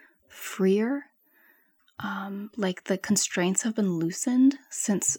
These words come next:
school has been out for ten months now, as of this recording in January twenty twenty-one.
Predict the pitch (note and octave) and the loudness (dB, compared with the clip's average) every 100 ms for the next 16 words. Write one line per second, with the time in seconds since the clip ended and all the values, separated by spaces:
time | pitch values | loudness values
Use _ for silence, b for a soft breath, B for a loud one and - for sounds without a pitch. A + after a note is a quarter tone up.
0 | - - - G3 F3+ F#3+ F3+ E3+ E3+ - | -4 -4 -2 0 0 -2 -4 -6 -6 -6
1 | - - - - F3+ E3 E3 F#3+ - - | -6 -6 -8 -6 -6 -4 -6 -8 -4 0
2 | G3 E3+ - - - - - - _ _ | 0 0 -4 -6 -4 -4 -6 -10 _ _
3 | _ _ _ F3+ F3+ F3+ E3+ - F3+ - | _ _ _ 0 2 0 -4 -4 -8 -4
4 | F3+ F3+ F#3 F#3+ F#3 F#3+ F#3+ F#3+ G3 - | -2 -2 -2 -2 -4 -2 -2 -2 -4 -4
5 | G3+ F#3 - G3 G3 F#3+ G3 G#3+ | -4 -4 -4 -4 -2 -4 -4 -4